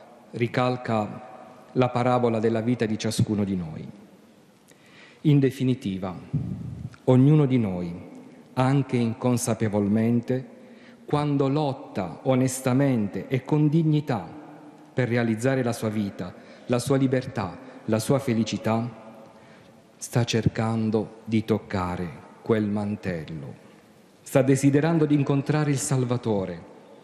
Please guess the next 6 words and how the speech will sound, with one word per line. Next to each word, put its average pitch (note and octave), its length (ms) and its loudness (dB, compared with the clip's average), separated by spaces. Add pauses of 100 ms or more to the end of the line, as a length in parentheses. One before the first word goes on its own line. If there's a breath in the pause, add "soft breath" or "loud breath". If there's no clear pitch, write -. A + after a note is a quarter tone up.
(320 loud breath)
Sta - 320 -4
puntando F#2+ 840 -2 (280 loud breath)
all'esperienza A2+ 1200 2
della A2+ 720 0
vera G#2+ 220 -2
libertà. G2 580 -4